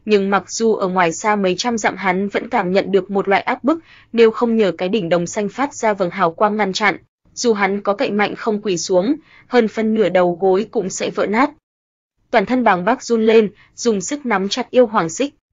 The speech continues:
hai đoạn tiên xích ở trong lòng bàn tay hắn phát ra tiên huy, từng mảng lớn hào quang phủ xuống, cuối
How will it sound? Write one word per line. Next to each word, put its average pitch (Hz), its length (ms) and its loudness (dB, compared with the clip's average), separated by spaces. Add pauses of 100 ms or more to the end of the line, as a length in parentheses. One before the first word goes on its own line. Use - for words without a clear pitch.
(120)
hai 214 160 0
đoạn 196 200 2
tiên 233 200 2
xích 285 280 -8
ở 202 200 0
trong 208 240 -4
lòng 190 200 2
bàn 175 180 2
tay 202 160 0
hắn 185 200 -4
phát 285 240 -4
ra 214 160 -2
tiên 214 220 0
huy, 233 320 2 (300)
từng 220 180 0
mảng 202 180 0
lớn 185 240 2
hào 214 220 0
quang 208 260 -2
phủ 185 260 -2
xuống, 185 400 0 (320)
cuối 226 120 6